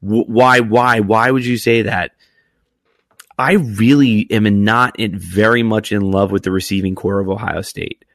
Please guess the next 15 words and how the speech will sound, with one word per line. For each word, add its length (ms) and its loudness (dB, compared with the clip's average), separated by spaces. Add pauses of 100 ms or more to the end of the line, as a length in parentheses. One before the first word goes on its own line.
(140)
I'm 100 0
just 220 -2
not. 340 0 (460)
And 120 2
I, 100 4
and 140 0
I 140 4
think 260 -2
K 140 2
J 160 2
Hill 200 4
is 100 -2
a 40 -2
fantastic 680 -2
player. 400 0